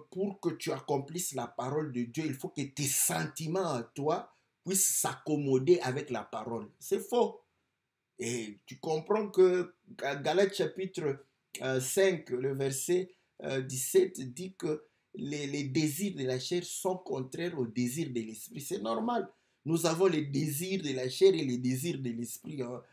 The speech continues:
en nous parce que nous portons une chair. Donc, la chair ne voudrait pas pardonner. C'est ça, ça, c'est un sentiment humain. Et c'est là où tu ne comprends pas que la parole, c'est là où la parole, on dit comme dans Hébreu chapitre,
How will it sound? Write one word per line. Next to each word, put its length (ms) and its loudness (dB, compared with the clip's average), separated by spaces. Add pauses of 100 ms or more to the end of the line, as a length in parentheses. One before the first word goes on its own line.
(200)
en 140 -2
nous 240 0
parce 220 -4
que 100 -10
nous 160 -4
portons 360 -4
une 160 -2
chair. 300 6 (300)
Donc, 220 -2 (220)
la 180 -2
chair 400 4
ne 100 2
voudrait 440 2
pas 340 -2
pardonner. 560 2
C'est 160 -4
ça, 260 -2
ça, 320 -2
c'est 80 2
un 140 2
sentiment 720 -4
humain. 340 -2 (580)
Et 180 8
c'est 260 0
là 260 6
où 120 4
tu 160 -8
ne 60 -6
comprends 440 -2
pas 460 2
que 80 6
la 240 4
parole, 800 2
c'est 240 2
là 280 4
où 100 6
la 160 0
parole, 360 -4 (260)
on 140 -2
dit 220 -4
comme 280 2
dans 200 0
Hébreu 280 4
chapitre, 680 -2